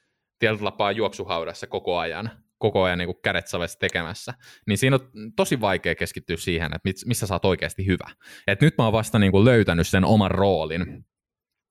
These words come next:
ja tietyllä tapaa sen oman ammatti-identiteetin, että mikä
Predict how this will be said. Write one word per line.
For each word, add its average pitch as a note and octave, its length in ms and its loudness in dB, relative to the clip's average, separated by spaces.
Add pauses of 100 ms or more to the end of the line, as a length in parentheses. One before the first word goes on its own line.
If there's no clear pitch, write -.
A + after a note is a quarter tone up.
(120)
ja G#2+ 80 -2
tietyllä F#2+ 340 2
tapaa F2 300 -2
sen F#2 140 2
oman F#2 220 4
ammatti-identiteetin, F2 1080 -2 (360)
että E2 180 2
mikä F2 280 0